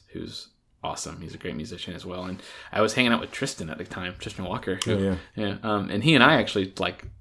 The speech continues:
Speaker 1: fizzled out and didn't talk for a few years until recently. We,
Speaker 2: Nice.
Speaker 1: and we
Speaker 2: That's good.
Speaker 1: reconnected in, um,
Speaker 2: That's good.
Speaker 1: you know, I mean, yeah, but that's, we'll get there too.
Speaker 2: <laughs>
Speaker 1: Um,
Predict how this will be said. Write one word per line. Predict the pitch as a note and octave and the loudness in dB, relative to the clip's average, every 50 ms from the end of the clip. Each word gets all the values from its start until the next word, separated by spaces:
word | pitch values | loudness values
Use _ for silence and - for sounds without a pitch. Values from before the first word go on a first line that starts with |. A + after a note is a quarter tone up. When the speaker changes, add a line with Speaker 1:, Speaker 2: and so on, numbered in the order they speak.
| _ - _ _ - - - - - - _ _ | _ -20 _ _ -20 -20 -20 -20 -20 -20 _ _
Speaker 1:
fizzled | - - A2+ G#2 - G2 F#2 | 0 2 2 4 4 4 4
out | F#2 F#2+ - - | 4 4 2 0
and | F#2+ F#2 | -2 -2
didn't | F2+ G2 - G2 | -2 -2 -2 -2
talk | F#2+ G#2+ F#2+ F#2+ | -4 -4 -4 -4
for | - - F#2+ | -4 -6 -8
a | F2 | -6
few | - F2+ F2+ | -4 -4 -2
years | F2+ F2 D#2+ - - | -2 -2 -4 -4 -6
until | F2+ E2 - F#2 F#2 | -8 -6 -4 -2 0
recently. | F#2+ A2 B2 - - - - D#2+ E2+ | 2 0 0 0 -6 -8 -8 -8 -6
We, | E2+ F2+ | -2 2
Speaker 2:
Nice. | A#2 C3 C3 A2+ F2+ | 2 4 4 2 0
Speaker 1:
and | G2+ G2+ | 2 4
we | G#2 | 4
Speaker 2:
That's | G#2 G#2+ G#2 | 6 6 4
good. | G2+ | 4
Speaker 1:
reconnected | E2+ G2+ G2+ G2+ F#2 - G2+ G2 G2 | 2 0 0 0 0 0 -2 0 0
in, | F#2+ F#2+ F#2 F2+ | 0 0 -2 -2
um, | E2+ F2+ | -2 -4
Speaker 2:
That's | E2+ E2+ F2 - | -4 -6 -8 -8
good. | - D2+ D#2 E2+ E2+ | -10 -12 -12 -8 -6
Speaker 1:
you | F#2 | -4
know, | F#2+ F2 B1 | -4 -4 -4
I | - | -4
mean, | F#2 F#2+ F#2 E2+ - - | -6 -6 -6 -8 -10 -12
yeah, | D#2+ E2+ E2 E2+ - - | -14 -14 -16 -16 -6 0
but | G#2+ | 4
that's, | A2 A#2 A#2 - | 4 4 4 4
we'll | A2+ A#2 A#2+ | 2 2 4
get | A#2+ A#2+ G#2+ - | 4 2 2 2
there | G#2+ F#2+ | 0 0
too. | F#2 G#2 A2+ A2 - - B2+ A#2+ | 4 6 4 4 6 8 6 6
Speaker 2:
<laughs> | - - - A#2 | 6 6 4 8
Speaker 1:
Um, | A#2+ A#2+ A2+ G#2+ G2+ G2+ | 10 12 12 10 10 4